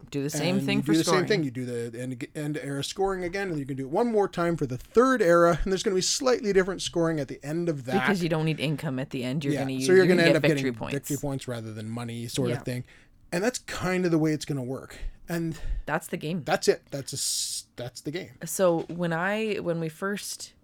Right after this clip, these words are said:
Speaker 1: um, when we got this and we looked at, and I was like, "A one to four players is like, it's huge, this huge big box."
Speaker 2: Mm-hmm.
Speaker 1: And, and I looked at the time thinking it was gonna be, like,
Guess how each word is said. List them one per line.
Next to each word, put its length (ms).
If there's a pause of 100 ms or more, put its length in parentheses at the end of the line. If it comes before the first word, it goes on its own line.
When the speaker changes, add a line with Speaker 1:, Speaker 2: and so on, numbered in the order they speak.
(420)
Speaker 1:
um, 420
when 160
we 80
got 320
this 420
and 220
we 80
looked 320
at, 480 (340)
and 60
I 60
was 100
like, 160
"A 60
one 120
to 60
four 200
players 440
is 160
like, 180
it's 160
huge, 440
this 160
huge 680 (340)
big 280
box." 480 (440)
Speaker 2:
Mm-hmm. 140
Speaker 1:
And, 400 (220)
and 160
I 80
looked 320
at 140
the 60
time 380
thinking 360
it 20
was 120
gonna 200
be, 120
like, 320